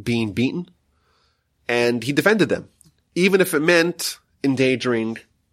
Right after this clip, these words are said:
his own life. And the Midrash goes on to elaborate what happened in this episode, because the episode begins that Moses saw the suffering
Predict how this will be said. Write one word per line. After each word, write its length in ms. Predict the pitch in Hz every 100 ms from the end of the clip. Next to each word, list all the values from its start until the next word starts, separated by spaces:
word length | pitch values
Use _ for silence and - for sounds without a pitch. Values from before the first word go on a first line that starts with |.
| _
his 480 | - 120 110 - -
own 400 | 117 110 110 110
life. 640 | - 113 101 82 - - - _ _ _ _ _ _ _ _ _ _
And 140 | 180 196
the 60 |
Midrash 640 | 226 294 190 151 165 - 160 139
goes 320 | 180 190 185
on 200 | 175 180
to 120 | 185
elaborate 680 | 147 147 170 190 143 135 135
what 160 | 139 135
happened 480 | 127 160 165 135
in 80 | 120
this 180 | 117 -
episode, 680 | 123 127 117 - 90 85 - _ _ _ _ _ _ _ _ _ _ _
because 300 | 127 139 147
the 100 | 143
episode 380 | 160 185 185 151
begins 640 | 135 135 185 151 135 160
that 120 | 135
Moses 520 | 117 135 160 151 123 -
saw 320 | 143 131 147
the 120 | 131
suffering 640 | - 120 120 - 131 139